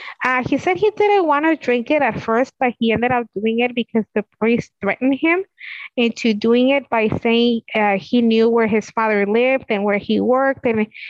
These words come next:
he also knew where his older brother went to school. So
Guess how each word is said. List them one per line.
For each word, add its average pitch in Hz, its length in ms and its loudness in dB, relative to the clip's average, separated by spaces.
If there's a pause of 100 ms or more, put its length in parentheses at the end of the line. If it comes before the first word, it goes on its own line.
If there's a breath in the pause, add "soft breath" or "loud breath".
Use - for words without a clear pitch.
(140 loud breath)
he 254 160 0
also 240 320 0
knew 247 220 2
where 226 200 0
his 214 280 0
older 226 580 2
brother 220 340 0
went 214 240 0
to 220 100 2
school. 277 440 0
So 226 340 -2